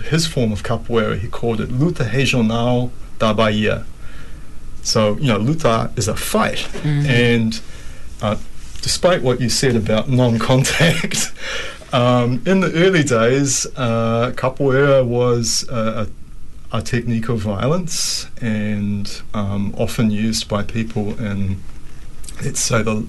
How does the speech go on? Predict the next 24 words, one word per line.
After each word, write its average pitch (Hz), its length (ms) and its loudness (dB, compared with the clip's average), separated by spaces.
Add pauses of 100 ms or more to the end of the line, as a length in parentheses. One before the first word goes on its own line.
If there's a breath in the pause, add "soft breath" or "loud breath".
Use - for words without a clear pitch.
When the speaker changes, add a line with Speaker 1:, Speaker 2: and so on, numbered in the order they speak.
(640 loud breath)
Speaker 1:
lower 113 360 4
and 101 200 0
more 110 220 2
oppressed - 400 0
parts 107 340 0
of 101 300 -2
Brazilian 110 480 2
society, 123 720 2 (640 loud breath)
um, 104 720 0
people 101 320 -2
who 107 100 0
carried 113 380 2
razors, 143 640 2
navalha, 104 640 2 (580 loud breath)
um, 101 500 0 (140)
people 110 540 0
who 110 580 2
maybe 113 340 2
were 107 220 2
involved 107 400 2
in 104 80 2
the 101 80 0
criminal 113 480 2
world, 101 380 -2